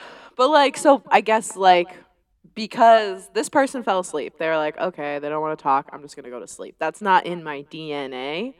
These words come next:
My D N A is to be like, "Yo, I asked you a question, like, <laughs> why are you home right now?" And so, like, if you force a doppelganger to interact, like,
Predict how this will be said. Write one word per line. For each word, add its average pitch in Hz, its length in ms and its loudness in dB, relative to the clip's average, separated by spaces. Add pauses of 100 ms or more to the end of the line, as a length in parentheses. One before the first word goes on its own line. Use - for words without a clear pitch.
(280)
My 175 140 -4
D 175 200 -4
N 156 100 -4
A 151 160 -4
is 147 120 -10
to 156 100 -18
be 147 80 -4
like, 139 160 -6 (160)
"Yo, 160 240 6
I 147 100 8
asked 165 280 4
you 147 60 2
a - 20 2
question, 170 480 4
like, 139 260 -12
<laughs> - 20 -20
why 233 680 4
are 262 160 6
you 247 460 0
home 254 280 10
right 170 300 -6
now?" 147 480 0 (680)
And 254 220 4
so, 220 220 0
like, 202 220 0
if 202 120 -6
you 247 120 -2
force 220 480 -2
a 196 40 -14
doppelganger 180 680 0
to 160 80 -8
interact, 175 800 0
like, 156 560 -2